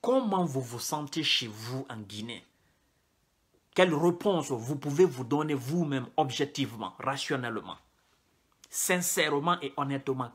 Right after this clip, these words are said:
Quelle, quelle réponse vous vous donnez vous-même ? Bien évidemment,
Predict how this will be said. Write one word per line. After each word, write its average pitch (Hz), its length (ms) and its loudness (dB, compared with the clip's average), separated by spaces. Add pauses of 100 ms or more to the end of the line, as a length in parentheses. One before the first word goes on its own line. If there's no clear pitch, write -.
Quelle, 220 240 -2 (480)
quelle 254 180 6
réponse 170 440 2
vous 123 120 -6
vous 120 140 -4
donnez 135 240 -2
vous-même ? 113 400 -6 (1700)
Bien 165 220 6
évidemment, 147 640 0